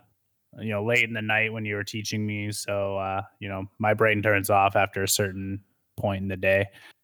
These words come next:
Um, so I had a hard time, like, grasping what you were explaining to me. I had to really just fig-,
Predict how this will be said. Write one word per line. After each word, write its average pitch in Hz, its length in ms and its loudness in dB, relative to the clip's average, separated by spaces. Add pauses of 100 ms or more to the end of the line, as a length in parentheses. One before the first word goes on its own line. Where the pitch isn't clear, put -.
(160)
Um, 92 600 2
so - 160 4
I 131 40 8
had 135 80 8
a 123 40 6
hard 135 160 6
time, 120 240 6
like, 104 200 4
grasping 110 720 4
what 110 140 -4
you 107 140 -6
were 104 220 -4 (200)
explaining 117 540 -4
to 127 140 -8
me. 127 120 2
I 120 60 2
had 117 160 0
to 101 140 -4
really 101 260 -6
just 95 220 -6
fig-, 98 240 -8